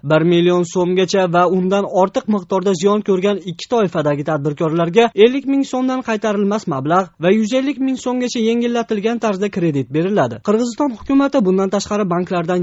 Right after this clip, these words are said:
yirik miqdorda kredit olgan, biroq iyun voqealarida biznesidan ajragan tadbirkorlarga yengillik yaratish masalasini ko'tardi. Bu borada Milliy bankka kreditlarni to'lash muddatini uzaytirish va foizlarini to'xtatishga yordam berish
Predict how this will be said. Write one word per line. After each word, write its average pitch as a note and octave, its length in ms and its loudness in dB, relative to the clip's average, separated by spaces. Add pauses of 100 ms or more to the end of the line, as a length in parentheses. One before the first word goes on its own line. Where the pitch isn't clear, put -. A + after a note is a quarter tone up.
yirik D#3+ 280 -2
miqdorda E3+ 460 0
kredit D#3 340 -2
olgan, D3 460 0
biroq A#3 200 0 (100)
iyun B3+ 280 0
voqealarida A#3 500 0
biznesidan G#3 580 -2
ajragan F#3 360 -2
tadbirkorlarga F3 840 0 (100)
yengillik A#3 480 0
yaratish B3 400 -2
masalasini C#3+ 480 -4
ko'tardi. E3+ 400 0 (180)
Bu D#3 160 2
borada F3+ 300 4
Milliy G3 460 4
bankka G#3 380 -2
kreditlarni A#3+ 680 -2
to'lash A#3+ 320 0
muddatini F#3+ 520 -2
uzaytirish D#3+ 480 0 (240)
va A3 80 2 (100)
foizlarini A3 600 0
to'xtatishga G3+ 480 -4 (100)
yordam C#3+ 360 0
berish A#2+ 240 -6